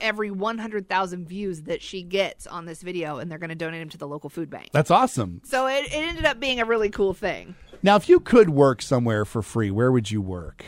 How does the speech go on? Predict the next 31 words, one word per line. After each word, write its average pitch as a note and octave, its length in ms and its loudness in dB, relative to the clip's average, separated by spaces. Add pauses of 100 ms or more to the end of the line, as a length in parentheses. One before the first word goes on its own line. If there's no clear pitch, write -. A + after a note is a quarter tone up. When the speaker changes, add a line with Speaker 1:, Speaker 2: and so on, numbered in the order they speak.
Speaker 1:
<sighs> - 140 -20
I G#3+ 760 0
would E4+ 100 2
probably F4 260 4
just A4+ 140 -2
go A#3+ 140 4
back G#3 180 6
to B3 100 -4
what G3+ 140 2
I D#3+ 100 2
know, D#3+ 260 -2
which E3+ 220 -2
would D3+ 120 -6
be C#3+ 160 -6 (200)
retail, F3 540 -2
and F#3 80 -4
I C#3+ 100 -6
would D3+ 240 -6
either E3+ 280 2
work D#3+ 400 -4 (200)
at D#3+ 560 -4
Walmart, F#3 600 0
where D#3+ 140 -4
I D3 100 -4
worked D3 280 -6
for - 280 -12
years, D#3+ 600 0
Speaker 2:
Mm-hmm. A#2 280 4
Speaker 1:
or, E3 440 -2 (400)
um, E3 440 2
like, E3+ 200 -4